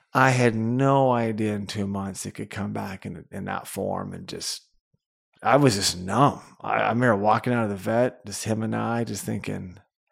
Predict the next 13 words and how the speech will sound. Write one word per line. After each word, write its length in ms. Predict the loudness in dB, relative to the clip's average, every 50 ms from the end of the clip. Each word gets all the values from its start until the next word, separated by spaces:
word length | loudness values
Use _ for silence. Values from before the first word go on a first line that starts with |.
| _ -20 -20 -20 -18 _ -8
and 180 | -6 -4 0
Sal, 420 | 2 4 6 6 6 4 2 -2 -12 _ _
it's 220 | -2 -2 0 2 4
like 280 | 4 4 2 0 -6 _ _ _ _ _ _ _ _ _ _ _ _ _ _ _ -2
that 300 | 2 2 2 2 2 2
guy 300 | 4 6 6 8 8 8
that 120 | 8 6
I 120 | 6 4 2
saw 260 | 2 4 4 4 4
post-surgery 1080 | 2 2 2 2 2 2 0 0 0 0 0 0 0 2 2 2 2 0 -2 -6 _ _ _ _ _ -14
never 640 | -10 -6 -4 -2 2 4 4 4 4 2 0 -2 -4
came 300 | -6 -8 -8 -8 -8 -10
back. 520 | -12 -14 -16 -16 -20 _ _ -20 -20 _